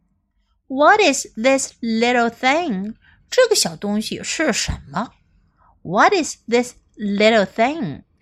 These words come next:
这个小玩意儿是什么呢？We have to stop playing.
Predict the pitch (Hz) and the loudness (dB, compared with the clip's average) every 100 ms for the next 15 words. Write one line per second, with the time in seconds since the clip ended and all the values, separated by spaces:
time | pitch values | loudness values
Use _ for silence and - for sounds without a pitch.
0 | - - - 180 - - 143 147 180 269 | -20 -20 -12 -8 -6 -8 -12 -12 -4 -2
1 | 247 - 302 - 240 185 185 294 - _ | -2 -2 -6 -2 -4 -4 -8 -8 -10 _
2 | _ _ _ _ _ _ _ _ _ _ | _ _ _ _ _ _ _ _ _ _
3 | - 254 359 - 277 - - 165 160 - | -6 0 0 2 -2 -4 -8 -10 -8 -8
4 | - 233 254 285 _ _ _ - - 214 | 0 4 4 2 _ _ _ -12 -2 2
5 | 220 262 247 208 175 190 | 2 2 -2 -4 -6 -10